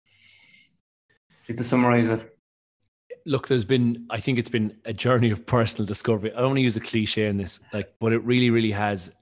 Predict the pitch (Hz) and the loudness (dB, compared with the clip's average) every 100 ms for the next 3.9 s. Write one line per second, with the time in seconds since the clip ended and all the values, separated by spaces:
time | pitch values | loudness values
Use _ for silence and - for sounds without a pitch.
0 | - 110 110 104 - _ _ _ _ - | -10 -4 -2 -4 -10 _ _ _ _ -10
1 | 120 120 123 - 110 104 107 95 101 - | -4 0 0 2 -2 -2 -10 -12 -12 -6
2 | 113 101 - - 110 107 113 104 - 113 | -4 -4 -6 -8 -6 -4 -4 -6 -4 -4
3 | 110 - _ - 120 113 - 113 - | -4 -12 _ 2 2 2 0 -4 -6